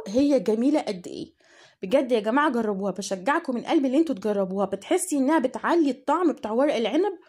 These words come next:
بتحسي انت بتاكليه في محل فخم، محل شيك.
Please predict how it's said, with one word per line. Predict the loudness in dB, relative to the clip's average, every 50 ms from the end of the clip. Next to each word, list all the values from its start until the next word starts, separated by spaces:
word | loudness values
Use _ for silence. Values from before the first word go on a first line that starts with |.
| _ _ _ _ _ -20 _ _ -8
بتحسي | -4 -2 0 2 2
انت | 2 2
بتاكليه | 0 -4 -4 -6 -4 -4 -4
في | -2 -2
محل | -2 -2 0 2 2 2
فخم، | 2 2 -2 -4 -4 -6 -10
محل | -10 -10 -10 -10 -6 -2 0 2 2 2
شيك. | 0 -4 -6 -8 -10 -12 _ -20 -20 _